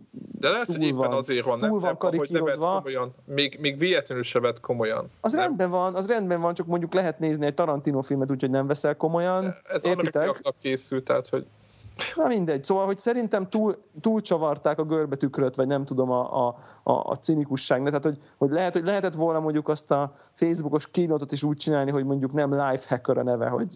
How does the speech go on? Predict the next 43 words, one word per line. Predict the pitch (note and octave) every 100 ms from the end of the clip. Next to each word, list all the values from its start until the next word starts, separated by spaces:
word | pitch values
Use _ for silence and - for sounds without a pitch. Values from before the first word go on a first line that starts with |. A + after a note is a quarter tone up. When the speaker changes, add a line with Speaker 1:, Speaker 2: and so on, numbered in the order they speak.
| -
Speaker 2:
hogy, | - B2+ -
vagy | C3
Life | D3 C3+ -
Invader. | D3 C#3 B2 A#2 A2+ A2
Tehát, | C3 C3
hogy, | D3 C#3 - - - - - _ _
hogy, | D3 B2 -
és, | C3+ -
és | E3+
mondom, | G3+ A3 G#3
így, | F3+ F3+
így | F3
lehet, | G3+ G#3
hogy | E3+
elsőre | F3 E3 - D#3+ C#3+
vicces, | C3 - G3+ G#3 G#3 C#3
de |
amikor | D#3 D3 D#3
a |
tizenötödik | D3+ G#3 F3+ E3 E3+ D3 C#3
dolgot | D3+ D#3 C#3+
látod, | C#3+ D#3 D3+
amilyen, | C#3+ C3+ C3+ C3+ C3 - - _ -
jó, | B2+ C#3+ D#3 E3
akkor | D#3 D3+ D3
itt | C#3
most | C#3
a | C#3+
reality | C#3 C#3+ D3
show-k | C#3+ C3+ B2+
megkapják, | C3 - B2+ - B2+ B2+ C3
jó, | C3 C3 C3
akkor, | C3 C3 C3
tehát | D3+ D3+
nem | G3
tudom, | F3 D3+
nem | G3+ F#3
elegáns, | D#3 C3+ A#2+ C3
szerintem | - D3+
kicsit | C#3+ F#3 C3+
se | -
elegáns, | C3 B2+ D3+ E3+ E3+
és | D#3